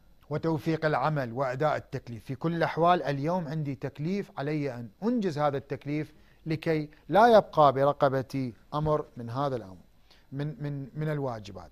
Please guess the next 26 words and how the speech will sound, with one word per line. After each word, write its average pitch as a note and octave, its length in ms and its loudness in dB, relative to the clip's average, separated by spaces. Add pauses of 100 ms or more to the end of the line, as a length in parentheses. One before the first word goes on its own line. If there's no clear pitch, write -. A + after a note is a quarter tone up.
(800)
إذن A#3 360 4
في G3+ 180 -2
كل G3 180 2
الأحوال D#3+ 560 2 (540)
نحن E3 260 -4
علينا C#3+ 560 -4 (880)
بعدم E3 480 0
التسويف، D3+ 1400 -4
بعدم D3+ 440 -4
التأخير، D3+ 560 -8
وخصوصًا F#3 580 -4
في C3+ 100 -8
التوبة، G#2 460 -10
خصوصًا E3 520 -4
في - 120 -8
التوبة، G#2+ 480 -8
لأنه F3 360 -2
في F3 160 -6
كل F#3 140 -2
الأحوال C#3+ 480 0
غدًا G3+ 420 0 (340)
أيضًا E3 300 0
له C#3 440 -4
مشاغله، D#3 760 -2 (120)
المستقبل C#3 640 -8
له C3+ 340 -6